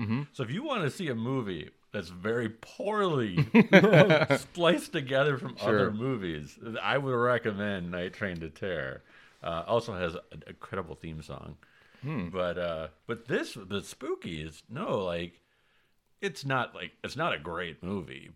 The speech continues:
Speaker 2: but it's, it makes enough sense for what it is. It's nonsensical as it is. It makes
Speaker 1: Right.
Speaker 2: sense. Like, you, you're not at any point lost. Like, you don't know.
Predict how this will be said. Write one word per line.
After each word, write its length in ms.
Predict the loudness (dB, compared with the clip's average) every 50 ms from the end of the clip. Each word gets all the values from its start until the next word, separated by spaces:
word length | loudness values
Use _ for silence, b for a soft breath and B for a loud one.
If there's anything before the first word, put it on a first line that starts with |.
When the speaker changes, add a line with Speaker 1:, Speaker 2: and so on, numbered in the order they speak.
| _ -2
Speaker 2:
but 380 | 0 0 0 0 -2 -4 -8 -16 _ _ _ _ _ _ _ _ _ _ _ _ _ _ -6
it's, 260 | -4 -4 -6 -8 -16 -20 _ _ -8
it 180 | -8 -6 -4
makes 320 | -4 -4 -4 -6 -8 -14 -14
enough 380 | -12 -10 -10 -10 -10 -10 -12
sense 340 | -12 -10 -10 -10 -10 -12 -14
for 160 | -12 -12 -10
what 220 | -10 -8 -8 -8 -8
it 100 | -8 -10
is. 220 | -10 -10 -10 -12
It's 140 | -14 -10 -6
nonsensical 1000 | -4 -2 -2 -2 -4 -6 -6 -8 -8 -8 -10 -12 -14 -12 -12 -10 -10 -12 -14 -18 _ -2
as 240 | 2 2 2 2 2
it 80 | -4
is. 220 | -8 -10 -12 -12 -12
It 100 | -14 -14
makes 220 | -14 -12 -6 -2
Speaker 1:
Right. 200 | 0 0 0 0
Speaker 2:
sense. 120 | -2 -4
Like, 180 | -4 -6 -6 -6 -8 -16 b b b b
you, 200 | -8 -8 -8 -10 -14 -16
you're 160 | -12 -10 -6 -2
not 260 | -2 -2 -2 -2 -4
at 120 | -4 -4
any 160 | -4 -4 -4
point 400 | -6 -8 -8 -8 -8 -10 -12 -12
lost. 520 | -10 -8 -6 -6 -6 -6 -8 -10 -12 -14 -14
Like, 140 | -14 -12 -12
you 80 | -12
don't 520 | -14 -10 -8 -8 -8 -8 -8 -12 -16 -14 -12
know. 420 | -10 -10 -10 -10 -10 -12 -14 -16